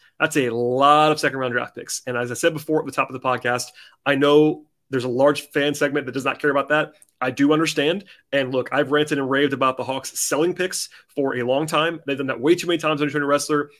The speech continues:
And the Hawks have a terrible second-round draft pick track record. The last time the Hawks had a good second-round pick was basically, you know, a decade ago. They've been really bad at this for a long time. And if you wanna look, view it through that lens,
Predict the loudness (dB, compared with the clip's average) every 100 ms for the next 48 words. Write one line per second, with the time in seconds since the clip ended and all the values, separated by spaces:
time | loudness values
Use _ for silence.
0 | _ -2 0 0 0 -4 -4 -6 0 2
1 | 2 0 -4 _ _ -10 -4 -2 -2 -2
2 | -2 0 0 0 -8 -8 -2 -2 -2 -8
3 | -14 _ _ -2 0 2 2 0 0 -2
4 | -2 -2 0 0 0 0 -2 -4 -4 -4
5 | -4 -6 -8 -8 -6 -10 -8 -4 -2 -2
6 | -4 -6 -8 -10 _ _ 0 2 4 4
7 | 4 4 0 -4 -8 -2 -2 0 -2 -2
8 | -2 -2 -4 0 4 2 2 2 4 4
9 | 4 2 2 2 -4